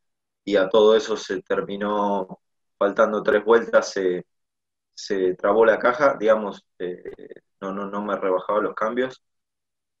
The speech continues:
y nada, entré a boxe y abandoné, porque obviamente era, era un estorbo en la pista, no podía seguir, aunque quedaban pocas vueltas.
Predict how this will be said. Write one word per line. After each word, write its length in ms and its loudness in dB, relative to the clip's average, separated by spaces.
y 120 -6
nada, 460 2
entré 260 0
a 40 4
boxe 380 4
y 20 6
abandoné, 640 -2
porque 500 -6
obviamente 580 -4
era, 300 -6
era 140 -6
un 100 -6
estorbo 380 -4
en 60 -6
la 100 -8
pista, 480 -6
no 160 -10
podía 260 -6
seguir, 420 -4
aunque 240 -12
quedaban 440 -4
pocas 260 -10
vueltas. 580 -6